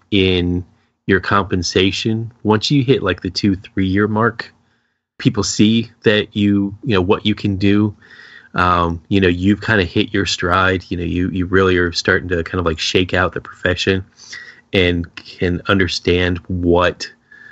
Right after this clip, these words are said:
um, you want out of it. And so I think that's usually a, it's usually kind of a time where I've seen, um,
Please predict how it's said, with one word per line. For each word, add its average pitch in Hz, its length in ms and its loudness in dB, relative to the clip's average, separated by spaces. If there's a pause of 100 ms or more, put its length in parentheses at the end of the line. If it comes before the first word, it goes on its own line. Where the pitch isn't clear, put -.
(300)
um, 90 360 0
you 98 200 4
want 90 280 0
out 87 200 2
of 95 120 0
it. 98 180 2 (400)
And 92 160 0
so 87 460 2
I 92 100 -2
think 92 380 -2
that's 92 500 -2
usually 90 420 -2
a, 90 140 -6 (1160)
it's - 160 2
usually 131 280 4
kind 110 160 -2
of 92 100 0
a 87 80 0
time 98 360 0
where 87 180 -2
I've 85 180 -2
seen, 92 540 -4 (140)
um, 85 380 -4